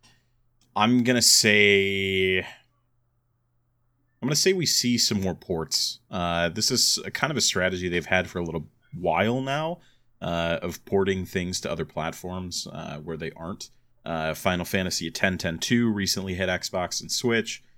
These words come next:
Uh, twelve Zodiac Age recently did the same exact thing.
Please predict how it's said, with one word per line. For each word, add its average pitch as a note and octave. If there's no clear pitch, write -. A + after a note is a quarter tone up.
Uh, D#2
twelve F#2
Zodiac F2
Age G2+
recently G2
did F2
the E2
same F2+
exact D#2+
thing. A2